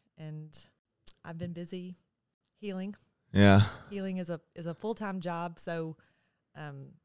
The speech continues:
Speaker 1: physical healing is mirrored. Uh, it's a mirror of spiritual healing, so it's a full-time job. That's a whole nother podcast. We'll talk
Speaker 2: Quit
Speaker 1: about
Speaker 2: throwing
Speaker 1: that
Speaker 2: out
Speaker 1: later. <laughs>
Speaker 2: topics. Oh my gosh. We have to do the one now, and then we
Speaker 1: Right.
Speaker 2: can talk about other ones later.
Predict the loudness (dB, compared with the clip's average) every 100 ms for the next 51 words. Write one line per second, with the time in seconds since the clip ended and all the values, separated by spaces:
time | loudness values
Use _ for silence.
0 | -12 -10 -8 -8 -6 -6 -6 -6 -6 -8
1 | -10 -12 -14 _ _ _ _ -20 _ -20
2 | -16 -8 -4 -4 -4 -8 -12 -14 -8 -8
3 | -6 -4 -2 -2 -2 -4 -6 -4 -4 -2
4 | -2 -2 -2 -2 -4 -6 -6 -6 -8 -10
5 | -8 -6 -6 -6 -6 -6 -6 -6 -4 -6
6 | -6 -6 -6 -8 -8 -10 -16 -20 _ _
7 | _ _ _ -12 -10 -10 -6 -6 0 4
8 | 6 8 8 10 8 6 6 8 8 8
9 | 6 6 6 8 10 10 8 4 6 8
10 | 12 12 10 6 2 -4 -6 -10 -16 -16
11 | -8 2 6 8 10 12 12 12 10 12
12 | 12 12 12 12 12 10 6 8 10 10
13 | 10 8 10 10 12 12 12 12 10 8
14 | 10 12 12 12 12 8 4